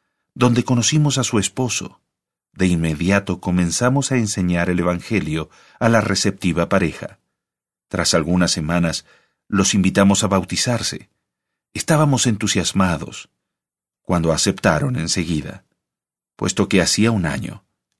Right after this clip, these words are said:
que no había bautismos en el barrio. Además, nos sentíamos agradecidos por haber actuado de conformidad con la inspiración de entrar al sendero aquel día. Poco antes del bautismo,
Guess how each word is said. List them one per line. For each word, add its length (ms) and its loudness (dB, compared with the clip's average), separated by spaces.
que 160 -2
no 160 0
había 300 0
bautismos 640 -4
en 80 -4
el 100 -4
barrio. 460 -10
Además, 560 2
nos 180 0
sentíamos 460 2
agradecidos 800 0
por 140 2
haber 260 4
actuado 640 2
de 120 0
conformidad 640 2
con 220 2
la 80 6
inspiración 840 0
de 220 6
entrar 500 2
al 160 0
sendero 480 0
aquel 240 -2
día. 380 -2
Poco 320 0
antes 360 -2
del 120 2
bautismo, 640 -2